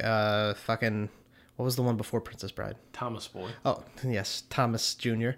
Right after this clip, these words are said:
Speaker 1: Big Tom Callahan's son, Tommy Boy, and then The Princess Bride.
Speaker 2: And The Princess Bride.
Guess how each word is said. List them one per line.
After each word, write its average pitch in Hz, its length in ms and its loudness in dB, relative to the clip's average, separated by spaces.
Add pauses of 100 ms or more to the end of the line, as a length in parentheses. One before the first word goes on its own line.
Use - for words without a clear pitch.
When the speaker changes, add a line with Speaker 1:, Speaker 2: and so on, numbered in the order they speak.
(640)
Speaker 1:
Big 123 180 4
Tom 123 180 2
Callahan's 113 520 2
son, 127 300 2 (260)
Tommy 123 260 6
Boy, 120 340 4 (100)
and 120 200 2
then 110 340 6
The 127 100 0
Princess 110 340 0
Bride. 101 300 2
Speaker 2:
And 101 120 -10
The 90 60 -10
Princess 104 320 -12
Bride. - 160 -18